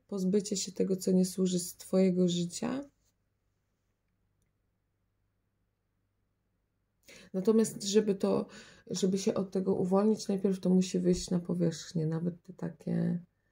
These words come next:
najgorsze rzeczy muszą wyjść na powierzchnię.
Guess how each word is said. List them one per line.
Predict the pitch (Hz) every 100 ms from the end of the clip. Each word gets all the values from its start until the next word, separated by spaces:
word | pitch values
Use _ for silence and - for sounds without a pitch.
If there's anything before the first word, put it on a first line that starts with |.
| _ _ _ _ _
najgorsze | 180 170 180 180 175 180
rzeczy | 170 175 175 -
muszą | 151 147 -
wyjść | 151 151 147 - -
na | 151
powierzchnię. | 147 156 151 147 - - 175 160